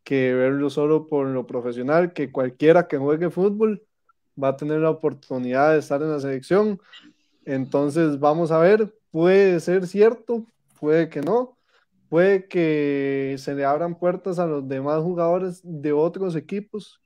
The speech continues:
que la verdad para mí hay varios de otros equipos que no sean la Liga, Saprissa y Heredia, que se merecen estar en la selección. Lo digo porque he visto a este muchacho Kendall Porras de,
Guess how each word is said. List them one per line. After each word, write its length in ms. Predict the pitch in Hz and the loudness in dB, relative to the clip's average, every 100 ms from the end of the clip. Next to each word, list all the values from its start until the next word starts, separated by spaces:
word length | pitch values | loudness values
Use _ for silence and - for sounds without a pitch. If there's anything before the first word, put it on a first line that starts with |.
| _ | _
que 180 | 147 | -8
la 140 | 135 127 | -4 -4
verdad 320 | 123 127 143 | -4 -4 -4
para 180 | 160 143 | -2 -4
mí 160 | 147 156 | -4 -2
hay 160 | 156 | -2
varios 680 | 151 147 160 160 175 170 _ _ _ - | -4 0 2 2 -2 -8 _ _ _ -14
de 220 | 139 131 | -4 0
otros 340 | 131 143 160 | 0 0 -4
equipos 380 | 147 160 156 165 | -4 -4 -6 -6
que 100 | - | -6
no 140 | 139 143 | -6 -2
sean 280 | 160 160 | -2 0
la 120 | 151 147 | 0 0
Liga, 340 | 165 156 131 | 0 -2 -6
Saprissa 640 | 123 120 - 151 165 175 _ _ _ _ _ _ | -6 -8 -2 0 0 -2 _ _ _ _ _ _
y 140 | 170 151 | 0 4
Heredia, 560 | 143 175 196 208 196 _ _ _ _ _ - | 6 8 8 4 -6 _ _ _ _ _ -6
que 280 | 160 143 135 | 0 0 0
se 160 | 139 | -6
merecen 600 | 127 143 147 147 151 165 | -4 -2 2 2 2 -2
estar 340 | 160 135 143 143 | -6 -4 0 0
en 140 | 151 | -2
la 100 | 139 | -6
selección. 720 | 123 127 123 - 190 226 220 - _ - | -8 -8 -8 0 2 2 -2 -10 _ -4
Lo 160 | 147 | 0
digo 260 | 139 151 170 | 2 0 -2
porque 280 | 185 156 156 | -4 -2 0
he 40 | 160 | 2
visto 340 | 160 - 180 | 0 0 2
a 80 | 156 | 2
este 180 | 147 175 | 0 -4
muchacho 480 | 170 156 156 156 156 | -6 -2 -4 -4 -8
Kendall 400 | 165 156 160 156 | -6 0 0 2
Porras 320 | 170 160 147 | 0 0 -4
de, 420 | 131 123 120 123 | -4 -6 -8 -12